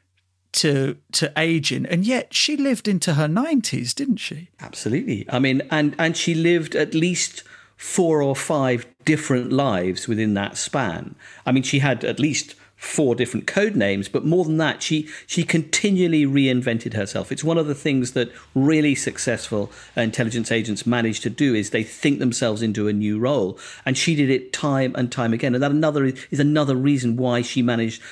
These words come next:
Speaker 2: to survive and evade capture for so long. I mean, she evaded the Chinese Nationalist Security Service, she evaded the Japanese Kempeitai, the secret police, she evaded the Gestapo, uh, she evaded Swiss security intelligence, and she evaded M I five and M I six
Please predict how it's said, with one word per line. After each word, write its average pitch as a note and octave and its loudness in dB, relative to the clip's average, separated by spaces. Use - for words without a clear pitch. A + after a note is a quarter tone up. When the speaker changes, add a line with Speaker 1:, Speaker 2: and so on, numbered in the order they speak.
Speaker 2:
to C3+ -2
survive B2 0
and A#2+ 0
evade A#2+ 0
capture - -6
for - -6
so F#3+ 2
long. C#3 0
I A2+ 2
mean, C3+ 2
she C3+ 0
evaded A#2+ 0
the A2+ -6
Chinese D#3+ 0
Nationalist C3+ -2
Security C3 -2
Service, C3+ -2
she - 0
evaded A#2+ 0
the A2+ -2
Japanese D3 0
Kempeitai, A#2+ -4
the B2+ -4
secret A#2 -6
police, A#2+ -4
she - -2
evaded A2+ 0
the A2+ -4
Gestapo, D#3 0
uh, A#2 0
she - -2
evaded A2+ -2
Swiss - 0
security C3+ 0
intelligence, B2+ -2
and G3+ 2
she G3 2
evaded F3 2
M E3+ 2
I E3 2
five D#3+ 0
and D#3+ 0
M D#3+ 0
I D#3+ 0
six - -4